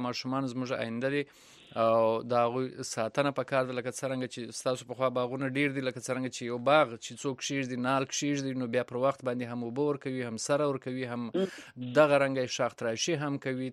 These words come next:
Speaker 1: تر اووه کولو، تر اته کلو پورې ساتي. آه، نو دغه رنګه دا ماشومان هم پر موږ باندې څرنګه چې اولاد دی، دغه رنګه یې فر-، آه، پر مور و پلار باندې، په
Speaker 2: م.
Speaker 1: مشرانو باندې، م، د هغوی
Speaker 2: صاحب،
Speaker 1: ښه تربیه، ښه تعلیم او ښه خبرې ور زده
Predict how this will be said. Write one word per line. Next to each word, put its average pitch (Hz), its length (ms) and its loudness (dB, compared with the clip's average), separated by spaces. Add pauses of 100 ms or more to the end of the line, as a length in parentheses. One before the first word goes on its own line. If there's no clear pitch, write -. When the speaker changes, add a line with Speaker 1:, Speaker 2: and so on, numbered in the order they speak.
(100)
Speaker 1:
تر 117 100 -2
اووه 143 240 0 (100)
کولو، 135 280 0 (180)
تر 110 100 -2
اته 170 300 4
کلو 139 220 2 (100)
پورې 120 200 -2 (440)
ساتي. 131 440 2 (680)
آه، 123 320 4
نو 135 100 2 (140)
دغه 160 220 10
رنګه 147 200 2
دا 135 60 4 (100)
ماشومان 156 380 2 (160)
هم 160 180 2
پر 131 160 -2
موږ 131 280 -2
باندې 127 220 0
څرنګه 131 300 0
چې - 60 -4 (100)
اولاد 143 320 2
دی، 147 80 4 (140)
دغه 120 180 -2
رنګه 120 160 -2
یې 113 120 -10
فر-، 120 200 -6
آه، 113 800 -8
پر 120 160 -4
مور 131 140 0
و 127 140 -6
پلار 131 260 2
باندې، 120 340 -4
په - 80 -2
Speaker 2:
م. 320 140 4
Speaker 1:
مشرانو 175 480 0
باندې، 226 200 0 (460)
م، 139 320 0
د - 20 4 (120)
هغوی 147 180 4
Speaker 2:
صاحب، - 240 6
Speaker 1:
ښه 214 300 10
تربیه، 156 420 6 (160)
ښه 190 160 8 (160)
تعلیم 156 500 4
او 127 520 0
ښه 190 340 2
خبرې 165 320 2
ور 147 80 2 (100)
زده 135 160 2